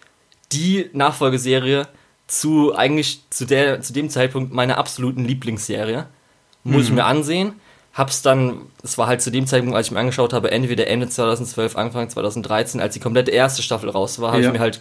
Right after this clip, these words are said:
Speaker 1: komplett dann angeschaut gehabt.
Speaker 2: Die hab ich übrigens, ähm, auch gesehen gehabt zu dem Zeitpunkt, hab mich dann aber nicht mehr dafür weiter interessiert. Die erste Staffel war zwar ganz gut, aber die zweite Staffel war dann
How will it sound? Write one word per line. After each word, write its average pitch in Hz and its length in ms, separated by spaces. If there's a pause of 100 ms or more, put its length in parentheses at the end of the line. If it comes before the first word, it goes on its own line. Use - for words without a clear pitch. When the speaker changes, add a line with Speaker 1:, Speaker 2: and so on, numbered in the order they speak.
Speaker 1:
komplett 117 300
dann 113 80
angeschaut 113 460
gehabt. - 340 (160)
Speaker 2:
Die 147 100
hab 156 120
ich 131 120
übrigens, 135 680
ähm, 127 560 (180)
auch 156 220
gesehen 123 340
gehabt 113 240
zu 127 120
dem 117 180
Zeitpunkt, 131 600
hab 139 200 (160)
mich 127 240
dann 120 200
aber 113 180
nicht 127 180
mehr 143 80
dafür 131 300
weiter 123 180
interessiert. 127 460
Die 127 60
erste 120 220
Staffel 131 300
war 120 140
zwar 117 160
ganz 110 280
gut, 139 200
aber 107 240
die 110 120
zweite 107 360
Staffel 107 280
war 107 120
dann 107 260